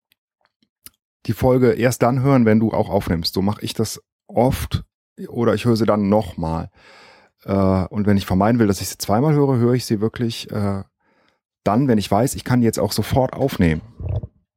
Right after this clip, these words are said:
So hab ich das diesmal gemacht und, äh, hab tatsächlich gedacht, "Mensch, ey, jetzt sagt er nichts, nichts, nichts, nichts, nichts zu dem, was ich gesagt hab. Dieser Blödmann." Nein, hab ich nicht gedacht. Ich hab gedacht, äh,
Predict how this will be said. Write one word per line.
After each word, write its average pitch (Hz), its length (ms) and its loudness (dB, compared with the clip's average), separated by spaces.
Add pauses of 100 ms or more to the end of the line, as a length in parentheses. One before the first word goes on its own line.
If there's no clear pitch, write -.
(760)
So 117 260 0
hab 131 120 -6
ich - 80 -8
das - 160 -6
diesmal 98 380 0
gemacht 87 480 -6 (320)
und, 110 400 2
äh, 104 240 2
hab 98 240 -4
tatsächlich - 840 -2
gedacht, - 680 -2 (960)
"Mensch, 98 300 2
ey, 76 140 -4
jetzt 92 140 -6
sagt - 200 -4
er 120 60 4
nichts, - 480 -4 (220)
nichts, - 480 -6 (120)
nichts, 202 360 -2
nichts, 196 300 0
nichts - 500 0 (100)
zu - 120 0
dem, 123 180 6
was 104 140 2
ich 101 140 -4
gesagt 90 380 -2
hab. - 220 -12 (420)
Dieser 170 220 2
Blödmann." 107 540 0 (380)
Nein, 78 260 0
hab 78 80 -4
ich 78 120 -2
nicht 80 120 -4
gedacht. - 320 -6 (320)
Ich 101 140 0
hab 120 120 0
gedacht, 98 440 -2
äh, 92 380 0